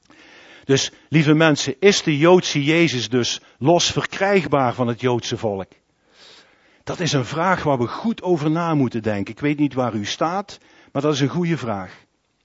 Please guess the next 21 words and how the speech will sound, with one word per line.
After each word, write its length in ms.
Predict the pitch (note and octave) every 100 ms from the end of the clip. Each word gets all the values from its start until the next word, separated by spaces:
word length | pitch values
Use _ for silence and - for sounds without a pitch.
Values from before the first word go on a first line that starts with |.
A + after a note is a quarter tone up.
| _ _ - - _
Die 260 | - A2+ D3
Messiaanse 800 | D3+ G3 - F#3+ F3+ F3 - D#3+
Joden 400 | F3 F3+ C#3+ B2
van 180 | B2 A#2
alle 260 | E3 F3
eeuwen 460 | D#3+ D3 A#2+ G2+ G2 _ _ _ _ _ _ _
zijn 640 | G#2 - D#3 F3+ G#3 A#3 - _ _ _ _ -
die 400 | G#2+ C#3+ C3 - -
geliefde, 800 | - A#2 A#2 C#3 F#3 - D#3+ E3+
geliefde, 640 | - - A2 D#3 A2+ C3+ D3 _ _
maar 260 | - A#2+ G#2+
veraf 400 | B2+ A#2 C3+ D#3
familie. 560 | - A#2+ A2 F#2+ F2+ - _ -
Onze 380 | F3+ D#3 G#2+ -
oudste 520 | D3 E3+ - - D#3 - _
Joodse 420 | A2 D3 E3 -
broeders 340 | A#2 C#3+ C3 B2+
en 100 | A#2
zusters. 540 | B2+ A2 G2 F2+ - _ - -
Waarvan 480 | - C3+ C#3 B2 A2+
wij 420 | C3 D#3 D3 A#2